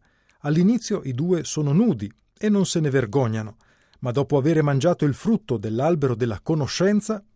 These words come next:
che tra l'altro dà ad Adamo il desiderio di conoscere Eva in senso sessuale, essi nascondono il proprio sesso e si nascondono davanti a Dio.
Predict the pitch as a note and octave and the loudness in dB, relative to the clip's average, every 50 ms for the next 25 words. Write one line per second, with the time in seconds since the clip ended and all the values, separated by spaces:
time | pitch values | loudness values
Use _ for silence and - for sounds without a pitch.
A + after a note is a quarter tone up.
0 | _ - - A#2+ - B2 A2+ A2+ C3+ D#3 E3 D#3 - - A#2 G#2 G2 A2 B2 C3 | _ -10 -10 -8 -6 -4 -2 0 0 2 0 0 -2 -4 -8 -8 -8 -4 -4 -2
1 | C#3+ C#3 B2 A#2 A2 G2+ G#2+ A2 A2 A#2 C#3 E3+ F#3 E3 C#3 A#2+ G#2+ G2+ B2 A2 | -2 -4 -6 -8 -10 -8 -8 -6 -2 0 0 2 2 2 2 0 0 0 -2 -2
2 | A#2+ C3 A2 D#3 F3 F3+ D#3+ A#2+ A2 - - - D3+ D#3 F#3 F#3+ - - F3 D3+ | -2 -2 0 2 2 2 2 0 -2 -8 -2 0 2 2 2 0 0 0 0 2
3 | D#3+ F#3+ G3+ D#3+ B2 A2+ - _ _ - B2 A2 - - D3 E3 C#3 - - A#2+ | 4 4 4 4 4 0 -4 _ _ -10 -10 -8 -8 -6 -6 -6 -6 -6 -8 -8
4 | A2+ - _ _ - - - A#2+ - - - C#3+ D3 C3+ C#3 D#3+ F#3 F#3+ _ - | -10 -10 _ _ -12 -10 -8 -8 -8 -6 -4 -2 -2 -2 -2 -4 -4 -6 _ -16
5 | - - - - - - G3 G#3 - - A3+ G#3 D#3+ C3 - - G#3 A3 G3+ F#3 | -20 -20 -20 -20 -8 -2 0 0 2 2 2 2 2 2 0 2 4 4 4 6
6 | D3+ C3+ B2 - E3+ E3+ - D3+ B2+ - - F#3+ G3+ F#3+ - - - A3 - - | 4 2 2 0 -2 0 0 0 -2 0 2 2 2 0 -2 -6 -8 -8 -10 -12
7 | _ _ - D3+ - - G#3 F#3 D3+ A#2+ - - - F#3 F#3+ G3 F#3+ F3 F3 D#3 | _ _ -6 -6 -4 -2 -2 -2 -2 -2 -4 -4 0 0 2 2 2 0 -2 -4
8 | C3+ A#2+ A2+ A2 B2 C3+ C#3 - B2+ A2+ F#2+ G2 A#2 G#2+ G#2 G#2 G2 | -2 -4 -2 -2 -2 -2 -2 -4 -4 -6 -6 -6 -10 -10 -10 -12 -14